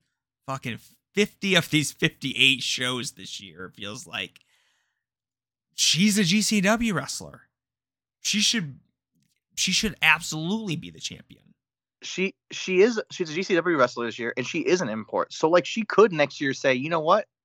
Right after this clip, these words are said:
Speaker 2: I wanna go home. I don't wanna be in America. I don't wanna be in Alabama," which would be the right thing to think and feel. <laughs> So, like, not only does it make sense from a storyline perspective and from a,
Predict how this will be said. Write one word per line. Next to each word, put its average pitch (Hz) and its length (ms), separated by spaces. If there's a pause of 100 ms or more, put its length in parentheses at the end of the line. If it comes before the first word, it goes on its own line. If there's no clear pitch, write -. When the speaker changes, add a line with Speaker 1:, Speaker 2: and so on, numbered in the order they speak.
Speaker 2:
I 151 100
wanna 165 220
go 147 140
home. 143 240
I 120 80
don't 139 120
wanna 147 200
be 135 100
in 131 60
America. 135 380
I 104 40
don't 139 120
wanna 156 160
be 135 140
in 107 80
Alabama," 90 520 (420)
which 147 160
would 143 80
be 156 80
the 143 100
right 127 260
thing 143 180
to 127 80
think 139 260
and 107 120
feel. 104 340 (1120)
<laughs> - 80 (600)
So, 180 260
like, 170 280 (720)
not 175 240
only 185 300
does 139 200
it 143 80
make 139 160
sense 143 140
from 131 100
a 120 40
storyline 139 760 (340)
perspective 117 520
and 117 100
from 120 200
a, 104 260